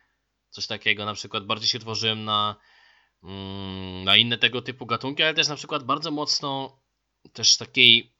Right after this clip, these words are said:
Ogólnie muzyki nauczył mnie mój bardzo serdeczny przyjaciel ze studiów nawet, e, który nomen omen gra, on bardzo świetnie, świetnie gra na gitarze. I on na przykład otworzył mnie, mnie na Kaczmarskiego, na S D M, e, ta-, na wiele takich właśnie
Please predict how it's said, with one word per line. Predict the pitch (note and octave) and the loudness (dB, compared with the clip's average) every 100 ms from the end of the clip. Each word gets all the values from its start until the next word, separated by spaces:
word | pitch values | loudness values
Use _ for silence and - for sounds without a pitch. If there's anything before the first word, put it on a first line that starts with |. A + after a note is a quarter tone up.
| _ - | _ -16
Ogólnie | G#2 C3 E3 | -4 0 2
muzyki | D3+ C3+ E3+ | 2 -2 -6
nauczył | D3+ D#3+ E3+ | -4 -2 -2
mnie | E3+ | -4
mój | E3+ D#3+ | -8 -4
bardzo | D#3 D3+ D3 | -4 -2 -4
serdeczny | C#3+ D3+ D#3+ | -4 -4 -4
przyjaciel | D3 C#3 A2 F2+ | -4 -4 -4 -6
ze | F2+ | -8
studiów | D#2+ E2 F2+ | -10 -14 -6
nawet, | F#2 G2+ G#2+ _ - - _ - | -2 -2 -4 _ -20 -20 _ 0
e, | F#2+ G2 F#2+ | 4 6 4
który | - A2+ A2 | 0 -2 -2
nomen | A2+ A2+ | 0 0
omen | A2+ G#2 | -2 -4
gra, | G#2+ G#2 | -6 -6
on | G#2+ | -4
bardzo | A2+ G#2+ | -4 -2
świetnie, | A#2 - - | -4 -6 -8
świetnie | A#2+ A2 | -8 -8
gra | A2 | -8
na | G#2+ | -8
gitarze. | G#2+ G2 A2 - _ - _ _ - | 0 2 2 -2 _ -20 _ _ -2
I | |
on | B2+ | -2
na | |
przykład | E3+ - E3 | 0 2 2
otworzył | D#3 D#3 C#3+ | 2 -2 -4
mnie, | C3+ | -6
mnie | B2 B2 | -6 -6
na | A2+ | -6
Kaczmarskiego, | A#2+ - G2 - A#2 A2 G#2+ G#2 | -8 -4 -4 0 2 2 0 -2
na | G#2 | -2
S | - G2 | -2 -6
D | G2 | 0
M, | G2+ G#2 G#2 - _ _ _ _ | 2 2 0 -12 _ _ _ _
e, | F2 F2+ F2+ F2+ F2+ F2+ | -12 -10 -8 -8 -6 -8
ta-, | - F#2+ _ _ A#2+ | -10 -14 _ _ -10
na | A#2+ | -2
wiele | D3+ | 0
takich | D3+ D3+ D3 | 0 -2 -2
właśnie | D3+ - D#3 D3 | 2 4 4 2